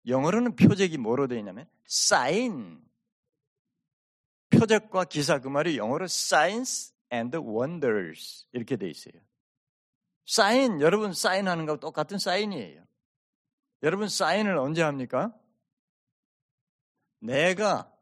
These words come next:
책임질 중요한 서류에만 사인하지 여러분 사인은 아무 데나 대고 합니까? 낙서하듯이 사인하나요?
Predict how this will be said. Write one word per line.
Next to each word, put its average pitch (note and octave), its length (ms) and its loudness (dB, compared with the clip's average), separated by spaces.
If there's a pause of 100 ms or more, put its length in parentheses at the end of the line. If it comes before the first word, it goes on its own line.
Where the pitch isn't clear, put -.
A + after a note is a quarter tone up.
(280)
책임질 E3+ 800 -2 (460)
중요한 F3 680 2 (460)
서류에만 A#3 580 4
사인하지 C3 760 0 (540)
여러분 E3+ 240 0
사인은 F#3 320 2
아무 D3 300 0
데나 D3+ 200 -2
대고 C3 220 -2
합니까? C#3+ 400 -8 (1040)
낙서하듯이 D3+ 720 -2
사인하나요? D#3 720 -2